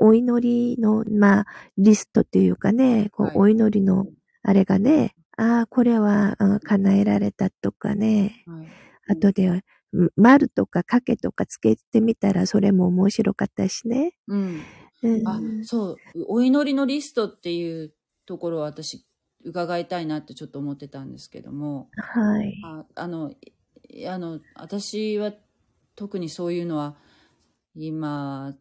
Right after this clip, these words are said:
Speaker 2: なんて、なん、こう、書き記して残しているようなものっていうのは、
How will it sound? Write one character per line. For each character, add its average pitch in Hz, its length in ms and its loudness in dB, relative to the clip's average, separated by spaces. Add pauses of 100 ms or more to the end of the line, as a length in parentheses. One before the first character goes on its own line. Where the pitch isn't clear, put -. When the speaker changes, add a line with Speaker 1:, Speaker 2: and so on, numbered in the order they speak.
(140)
Speaker 2:
な 151 140 -6
ん 139 60 -10
て、 135 160 -14 (100)
な 147 200 -10
ん、 131 100 -10 (300)
こ 127 220 -14
う、 - 60 -20
書 190 80 -10
き 196 140 -8
記 190 300 -8
し - 140 -12
て 147 420 -6
残 170 300 -8
し 185 80 -12
て 175 140 -8
い 165 40 -6
る 165 120 -6
よ 151 160 -6
う - 20 -6
な 143 100 -8
も 143 100 -2
の 139 80 -2
っ - 40 -6
て - 120 -12
い - 20 -12
う 143 40 -8
の 139 100 -8
は、 135 60 -12